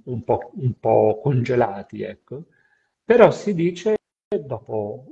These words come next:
poche settimane, eh, il ventisette dicembre, si dice, ehm, "Non ho potuto fare niente, non ho potuto controllare il corpo, eh, del bambino o della bambina,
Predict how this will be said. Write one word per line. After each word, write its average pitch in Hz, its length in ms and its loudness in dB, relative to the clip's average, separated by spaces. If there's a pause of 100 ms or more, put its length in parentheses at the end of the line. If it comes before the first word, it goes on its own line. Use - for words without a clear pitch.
(200)
poche 147 340 -4
settimane, 156 920 -4 (400)
eh, 104 760 -4 (360)
il 113 280 -2
ventisette 117 840 -2
dicembre, 131 880 2 (480)
si - 220 0
dice, 185 760 10
ehm, 131 720 -4 (220)
"Non 175 300 4
ho 175 120 4
potuto 165 340 4
fare 160 220 -2
niente, 135 480 0
non 120 200 -6
ho 160 60 -2
potuto 156 420 -4
controllare 135 800 0
il 104 140 -4
corpo, 131 640 -2 (200)
eh, 104 240 -4
del 98 200 -8
bambino 117 520 2
o 107 40 -8
della 135 220 -2
bambina, 143 540 2